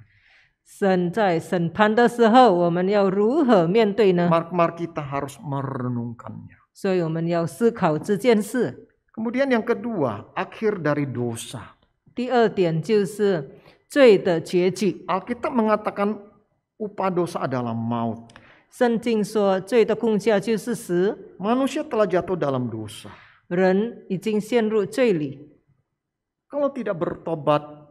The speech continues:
Speaker 2: dan dibaptis untuk percaya pada Yesus,
Speaker 1: 若不悔改、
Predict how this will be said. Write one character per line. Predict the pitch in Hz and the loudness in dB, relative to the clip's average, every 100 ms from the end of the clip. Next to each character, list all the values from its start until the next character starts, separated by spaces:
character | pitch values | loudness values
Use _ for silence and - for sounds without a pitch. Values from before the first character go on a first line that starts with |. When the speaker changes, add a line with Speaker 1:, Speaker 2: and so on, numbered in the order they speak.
| - | -10
Speaker 2:
dan | 135 131 117 | -6 -6 -6
dibaptis | 104 131 120 - 139 - | -6 -6 -6 -6 -8 -8
untuk | 143 - | -14 -14
percaya | - - 127 | -14 -8 -8
pada | 127 113 | -6 -8
Yesus, | 110 262 - 147 160 - - | -4 -4 -4 -10 -12 -16 -12
Speaker 1:
若 | 202 233 220 | 0 4 4
不 | 226 233 | 2 0
悔 | 214 208 202 226 | 0 2 4 4
改、 | - 175 156 | 0 -2 -2